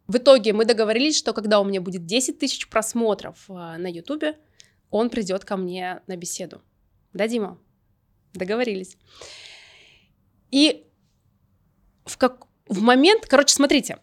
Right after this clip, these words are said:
когда уже я понимала, что, скорее всего, он у меня откажет, и в целом, да, действительно, он имеет на это право, потому что объективных причин приходить ко мне сейчас, потому что у меня еще нет достаточно аудитории, у меня нет достаточно охвата, и действительно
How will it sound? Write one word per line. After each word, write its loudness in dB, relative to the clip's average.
когда 6
уже 4
я 4
понимала, 2
что, -6
скорее 2
всего, -4
он 0
у -2
меня -2
откажет, -6
и -6
в -16
целом, 4
да, -2
действительно, -6
он -6
имеет -4
на -8
это -10
право, -4
потому -6
что -4
объективных -2
причин -2
приходить -4
ко -4
мне -6
сейчас, -2
потому -6
что -8
у -8
меня -8
еще -8
нет 2
достаточно -2
аудитории, -2
у -4
меня -6
нет -8
достаточно -6
охвата, -2
и 0
действительно 2